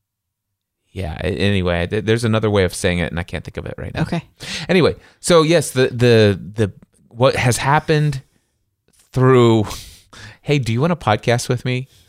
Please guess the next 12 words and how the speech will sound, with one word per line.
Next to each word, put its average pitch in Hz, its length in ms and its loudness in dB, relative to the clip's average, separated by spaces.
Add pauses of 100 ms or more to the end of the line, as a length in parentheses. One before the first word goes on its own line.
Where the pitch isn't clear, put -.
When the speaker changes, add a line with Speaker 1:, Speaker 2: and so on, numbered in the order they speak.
(220)
Speaker 1:
about 120 300 0
this 110 160 0
T 113 120 -2
V 113 140 0
show 113 240 0
Lost? 110 500 -2 (120)
Speaker 2:
<gasps> - 100 -20 (720)
My 233 220 2
answer 349 340 4
was 247 180 6
still 226 220 4
no. 175 420 4